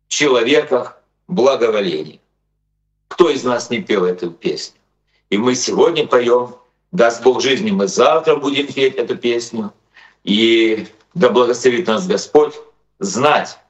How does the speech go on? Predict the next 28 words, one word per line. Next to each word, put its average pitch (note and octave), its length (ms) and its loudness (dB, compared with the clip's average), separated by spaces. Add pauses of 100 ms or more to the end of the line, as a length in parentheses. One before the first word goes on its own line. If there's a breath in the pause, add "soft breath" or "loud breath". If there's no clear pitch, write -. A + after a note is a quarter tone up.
(100)
наизусть, G#2+ 500 -2
а B2 80 2
сегодня C#3+ 400 0
ещё B2+ 340 -2
и C3+ 240 0
вникнуть B2 580 0 (260 soft breath)
в - 60 -8
смысл A2+ 520 -2
этой A#2+ 460 2 (240)
ангельской F#2+ 640 0
песни. - 440 -6 (640 loud breath)
Ни D3+ 120 4
одно G3 240 4
существенное F#3 680 0
событие F3 480 0
на A2 120 -2
земле, F#2+ 380 -6
ни B2+ 120 -2
одно D3+ 320 0
существенное - 640 -4
событие A#2+ 520 2
в A2+ 60 2
мировой D3 480 2
истории D3 640 2 (260 loud breath)
не E3 180 2
обходилось D#3 760 0
без A#2 280 2
ангелов. F2+ 500 -4